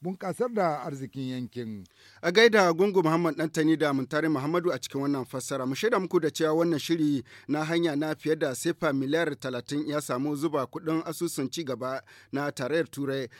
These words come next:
Speaker 2: aikin da kuma kamfanin Sejoa Satom zai yi a cikin watanni arba'in da takwas, tare da kamfanin A G B T, a cewar wani labari da kamfanin dillancin labarai na ƙasar Nijar A N P ya rawaito a ranar sha uku ga watan Janairu.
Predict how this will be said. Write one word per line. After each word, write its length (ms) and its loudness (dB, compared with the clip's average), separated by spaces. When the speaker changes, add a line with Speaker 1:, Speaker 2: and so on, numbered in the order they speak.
Speaker 2:
aikin 300 -2
da 140 -2
kuma 300 -2
kamfanin 520 -2
Sejoa 600 -2
Satom 560 -2
zai 260 -2
yi 220 -4
a 160 -2
cikin 320 -2
watanni 400 -2
arba'in 380 -6
da 120 2
takwas, 440 -10
tare 140 -4
da 300 -4
kamfanin 580 -2
A 140 2
G 220 0
B 180 0
T, 340 -2
a 200 -6
cewar 280 0
wani 380 2
labari 440 0
da 180 -4
kamfanin 400 -4
dillancin 420 -4
labarai 380 -4
na 180 -4
ƙasar 280 -4
Nijar 400 -2
A 160 -8
N 180 0
P 300 2
ya 160 0
rawaito 480 -2
a 180 -2
ranar 320 0
sha 240 -6
uku 260 -2
ga 100 -4
watan 340 -4
Janairu. 540 -8